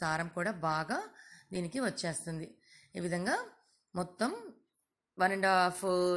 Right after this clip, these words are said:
లీటర్ కూడా హాఫ్ లీటర్ వాటర్ అయ్యేదాకా చేసుకోవాలి. చూడండి, చాలా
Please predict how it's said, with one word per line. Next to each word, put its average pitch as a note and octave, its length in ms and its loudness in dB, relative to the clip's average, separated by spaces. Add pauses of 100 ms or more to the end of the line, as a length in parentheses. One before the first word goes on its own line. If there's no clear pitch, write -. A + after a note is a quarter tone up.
లీటర్ F#3+ 380 0
కూడా F#3 260 2 (360)
హాఫ్ F3 200 0
లీటర్ F3 240 0
వాటర్ E3+ 240 0
అయ్యేదాకా E3 280 -2 (100)
చేసుకోవాలి. E3+ 480 -4
చూడండి, F3 340 -4 (680)
చాలా F3 280 0